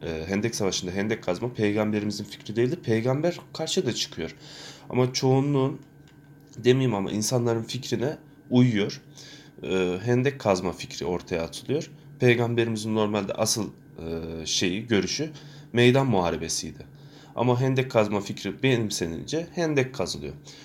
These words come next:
Bunun gibi de, e, peygamber bile olsanız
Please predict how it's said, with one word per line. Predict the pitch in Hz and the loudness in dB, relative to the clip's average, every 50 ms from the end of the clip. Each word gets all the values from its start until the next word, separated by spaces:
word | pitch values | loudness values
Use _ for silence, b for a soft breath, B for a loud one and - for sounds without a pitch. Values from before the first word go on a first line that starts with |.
| B B B - | B B B 0
Bunun | 165 180 175 160 | 2 2 4 2
gibi | 123 101 90 95 90 | 2 -2 -2 -2 -2
de, | 117 139 139 - - 95 | 0 -2 -2 -2 -4 -4
e, | 101 98 95 98 | -4 -4 -4 -2
peygamber | - 123 123 123 120 127 123 123 120 127 135 135 120 | 2 4 6 6 6 4 4 4 2 2 0 0 -2
bile | 104 90 87 | -2 -2 0
olsanız | 82 85 82 78 - - 92 113 131 135 - - - | 0 0 -2 -4 -4 -6 -6 -8 -8 -10 -10 -12 -12